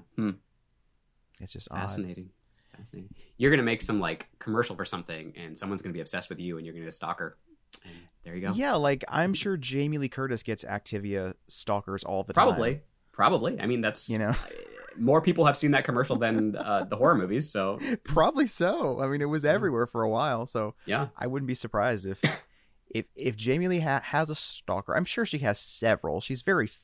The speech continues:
Speaker 2: famous. You know, let's give her
Speaker 1: Right.
Speaker 2: some credit.
Speaker 1: Right. Yeah, I mean,
Speaker 2: Um,
Speaker 1: yeah.
Speaker 2: <laughs> I'm, I'm sure she has many a stalker.
Speaker 1: She, an assortment of stalkers, you know.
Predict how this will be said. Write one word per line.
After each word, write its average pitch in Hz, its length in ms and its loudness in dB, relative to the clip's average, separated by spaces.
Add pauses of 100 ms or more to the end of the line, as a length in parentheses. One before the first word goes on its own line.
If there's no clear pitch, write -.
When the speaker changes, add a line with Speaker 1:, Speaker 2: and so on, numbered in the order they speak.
(120)
Speaker 2:
famous. 101 500 -4
You 120 80 0
know, 95 100 -2
let's 131 180 0
give 120 160 -2
her 120 40 -2
Speaker 1:
Right. 76 240 -2
Speaker 2:
some - 160 -10
credit. 85 200 -2
Speaker 1:
Right. 90 380 -4
Yeah, 123 220 0
I 113 60 -2
mean, 123 120 2
Speaker 2:
Um, 113 240 4
Speaker 1:
yeah. 117 160 -2 (100)
Speaker 2:
<laughs> - 140 -14
I'm, 143 100 -2 (120)
I'm 156 160 2
sure 160 200 4
she 170 180 0
has 165 180 8
many 151 300 6
a 160 80 12
stalker. - 600 2
Speaker 1:
She, 160 200 2 (280)
an 127 120 4
assortment 135 520 4
of 117 80 2
stalkers, 101 500 2
you 101 80 0
know. 101 160 -2